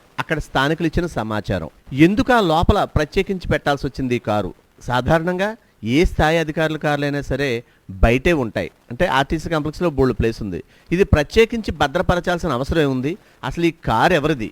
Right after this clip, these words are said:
ఇక్కడ ఎందుకుంది, దీనిపై ఆర్టీసీ అధికారులు ఏం చేస్తున్నారు? వాళ్ళకి తెలియకుండానే కారు లోపలికి వచ్చిందా? ఇదే నిజమైతే, వాళ్ళకి తెలియకుండానే కార్లు ఇలా ఉన్నట్లయితే,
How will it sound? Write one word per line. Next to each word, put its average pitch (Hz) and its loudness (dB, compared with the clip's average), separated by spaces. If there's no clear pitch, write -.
ఇక్కడ 196 4
ఎందుకుంది, 151 2
దీనిపై 208 4
ఆర్టీసీ 165 0
అధికారులు 160 0
ఏం 180 6
చేస్తున్నారు? 139 2
వాళ్ళకి 170 4
తెలియకుండానే 180 4
కారు 147 0
లోపలికి 139 2
వచ్చిందా? 135 -4
ఇదే 180 8
నిజమైతే, 165 2
వాళ్ళకి 139 0
తెలియకుండానే 160 2
కార్లు 135 -2
ఇలా 127 2
ఉన్నట్లయితే, 123 -2